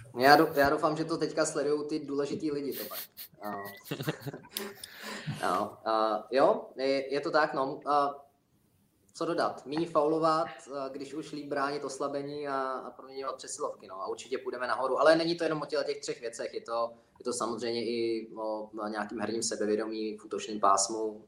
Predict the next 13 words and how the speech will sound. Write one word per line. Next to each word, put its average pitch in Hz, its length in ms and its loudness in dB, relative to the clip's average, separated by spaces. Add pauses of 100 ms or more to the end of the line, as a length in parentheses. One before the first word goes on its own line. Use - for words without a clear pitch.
a 104 140 -8
produkce, 104 640 0 (640)
a 98 280 8
efektivita 104 460 0
střelby. 101 560 -4 (100)
Těch 104 140 -8
věcí 104 220 2
je 107 60 4
spousta. 104 760 4
Naštěstí 104 460 -6
teda 101 160 0
teďka 101 260 -8
ten 101 220 -8